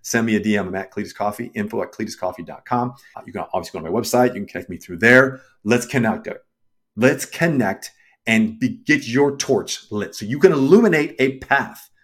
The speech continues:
to purpose and meaning and profits and passion and, and greater relationships and love and sex and all the things that you knew, you know you want.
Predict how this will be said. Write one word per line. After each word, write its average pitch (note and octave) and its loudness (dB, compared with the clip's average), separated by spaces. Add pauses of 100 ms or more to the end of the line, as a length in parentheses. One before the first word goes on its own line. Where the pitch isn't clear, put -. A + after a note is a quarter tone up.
(440)
to B2+ -10
purpose C3 -4
and A2 -4
meaning B2 -2
and F#2 -12
profits C#3 -6 (280)
and F2+ -12
passion C3 -2
and, F#2 -10
and F#2+ -6
greater B2+ 2
relationships A#2 -2
and F#2+ -8
love C3 4
and F2+ -8
sex D3+ -2
and G#2+ -6
all D3+ -2
the C#3+ -2
things C#3 -6
that C3 -8
you A#2+ -6
knew, D#3+ -2 (200)
you F3 2
know F#3 10
you E3 0
want. C3 0